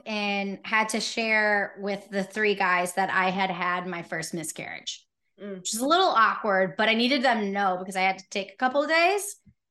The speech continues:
Speaker 1: And, um, it was very shortly after that that I got a framework from, um, my late boss saying, "Hey, I pulled this. Can, can you run this down?"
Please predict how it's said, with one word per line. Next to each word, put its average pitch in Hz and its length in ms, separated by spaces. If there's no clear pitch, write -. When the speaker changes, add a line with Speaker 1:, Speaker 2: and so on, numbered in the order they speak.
Speaker 1:
And, 233 640
um, 220 400
it 240 120
was 220 200
very 220 380
shortly 226 440
after 202 400
that 208 500
that 214 120
I 208 220
got 202 340
a 196 320
framework 247 640
from, 196 500
um, 185 380
my 196 160
late 196 300
boss 180 560
saying, 220 400
"Hey, 233 840
I 208 120
pulled 240 480
this. 180 500
Can, 226 480
can 240 160
you 226 140
run 196 200
this 190 200
down?" - 340